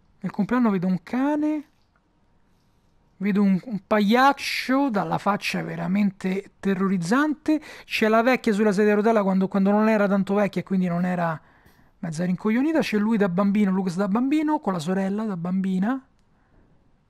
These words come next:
C'è il padre di famiglia, eccolo qui, Jack Baker, che c'aveva addirittura gli occhialini, c'aveva qua.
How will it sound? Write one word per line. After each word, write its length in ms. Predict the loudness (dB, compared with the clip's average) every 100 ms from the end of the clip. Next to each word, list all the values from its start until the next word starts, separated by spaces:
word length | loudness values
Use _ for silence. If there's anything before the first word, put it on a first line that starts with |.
| _ _ _ -20 _ _ -20 _ _ _ _
C'è 160 | -10 -8
il 80 | -4
padre 280 | 0 2 2
di 100 | 2
famiglia, 500 | 2 2 2 2 0
eccolo 240 | -2 -6
qui, 340 | -2 -4 -2
Jack 380 | -4 -6 -6 -8
Baker, 720 | -2 0 0 0 -2 -2 -4 -8
che 100 | -10
c'aveva 340 | -8 -4 -4
addirittura 480 | -2 0 -2 0 2
gli 120 | 2
occhialini, 680 | 0 0 -4 0 0 -2 -6
c'aveva 340 | -10 -12 -12
qua. 360 | -14 -14 -14